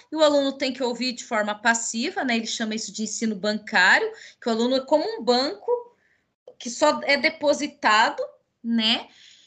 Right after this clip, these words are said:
E se ai dele, desse estudante, aquele ensino tradicional, se ele discordar do professor ou professora,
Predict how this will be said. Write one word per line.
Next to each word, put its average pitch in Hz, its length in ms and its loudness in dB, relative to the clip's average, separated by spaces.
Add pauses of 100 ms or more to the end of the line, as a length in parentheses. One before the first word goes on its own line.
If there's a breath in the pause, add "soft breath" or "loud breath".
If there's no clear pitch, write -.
(240 soft breath)
E 403 520 4
se - 260 -2
ai 415 360 6
dele, 415 500 -2
desse 381 300 -6
estudante, 285 640 -6
aquele 330 240 -6
ensino 302 280 -6
tradicional, 285 540 -2
se - 120 -8
ele 339 120 -6
discordar 294 520 2
do - 80 -8
professor 359 520 -10
ou 359 80 -10
professora, 240 800 -4